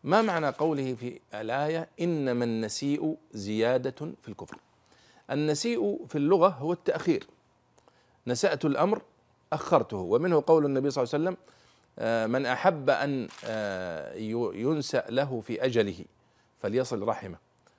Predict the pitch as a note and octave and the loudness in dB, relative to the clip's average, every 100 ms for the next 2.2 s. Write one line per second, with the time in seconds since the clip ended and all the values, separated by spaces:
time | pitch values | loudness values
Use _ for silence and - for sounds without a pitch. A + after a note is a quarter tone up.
0 | _ - G2+ A2+ D3+ C#3+ D#3+ - A#2+ D3 | _ -8 -4 -2 -2 -2 -4 -2 -2 -2
1 | D#3+ - B2+ - G2+ E2+ F2+ G#2 C3 F3 | -4 -6 -10 -8 -6 -4 -4 -4 -2 -4
2 | - - | -6 -12